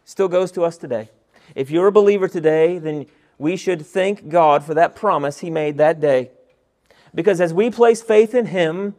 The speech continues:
we are counted righteousness, have righteousness of Christ. We're counted righteous as Abraham was that day. It is by faith that this comes to pass.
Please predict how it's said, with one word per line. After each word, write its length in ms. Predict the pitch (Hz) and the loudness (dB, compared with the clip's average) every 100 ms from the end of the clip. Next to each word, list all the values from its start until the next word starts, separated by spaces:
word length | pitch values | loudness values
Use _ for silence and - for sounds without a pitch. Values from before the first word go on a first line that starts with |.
| _ _ | _ _
we 560 | - 131 202 214 220 202 | -8 -2 0 0 -2 -4
are 180 | - 185 | -2 -2
counted 480 | - 196 190 185 185 | -2 -2 0 0 -2
righteousness, 960 | 160 160 180 196 196 180 - 185 180 _ - | 0 2 2 0 -6 -10 -10 -10 -10 _ -12
have 280 | 165 185 170 | 0 0 2
righteousness 500 | 185 180 175 185 170 | 0 0 -4 -16 -14
of 120 | 175 | -12
Christ. 360 | - 175 160 170 | 0 0 0 -2
We're 160 | 165 | -6
counted 300 | - 196 202 | -4 -4 -2
righteous 460 | 175 160 156 160 - - 208 | -2 -2 -4 -16 -18 -20 -2
as 220 | 170 180 | 0 4
Abraham 460 | 202 196 180 170 165 | 4 4 2 -2 -4
was 240 | 160 156 | -4 -2
that 220 | 151 160 135 | 0 0 2
day. 340 | 135 135 120 _ - | 0 0 -4 _ -8
It 80 | 151 | -6
is 100 | 160 | 0
by 180 | 175 160 | 2 0
faith 580 | - 220 170 - _ _ _ - | 0 2 2 -2 _ _ _ -14
that 100 | 143 | -6
this 400 | 180 160 - - _ _ - | -4 -4 -12 -20 _ _ -6
comes 520 | 175 160 147 - - _ _ _ - | -4 -4 -6 -14 -20 _ _ _ -18
to 80 | |
pass. 640 | - 104 101 - - - | -12 -12 -12 -16 -20 -20